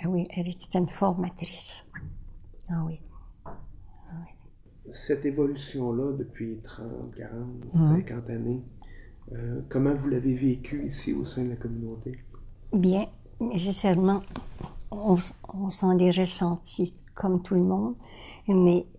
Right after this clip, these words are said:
Speaker 1: euh, on, on tient bon. Parce que on a la foi, et puis le, le Seigneur est avec nous. Et puis on a toujours eu de,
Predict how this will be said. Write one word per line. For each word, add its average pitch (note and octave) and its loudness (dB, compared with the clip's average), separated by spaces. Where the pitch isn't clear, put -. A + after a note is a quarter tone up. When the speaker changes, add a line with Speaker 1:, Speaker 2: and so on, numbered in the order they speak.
Speaker 1:
euh, F#3 2
on, G#3 -2
on G3 4
tient F#3+ 6
bon. E3+ 6
Parce - -2
que - -2
on D#3+ 6
a E3+ 6
la D#3 4
foi, G3+ -2
et F#3+ 4
puis F3+ 2
le, F3 4
le D#3+ 0
Seigneur F3 4
est E3+ -2
avec E3+ -2
nous. E3+ 2
Et F3+ 2
puis F3+ 2
on F3 2
a E3+ 2
toujours E3+ 0
eu F3 4
de, D#3 2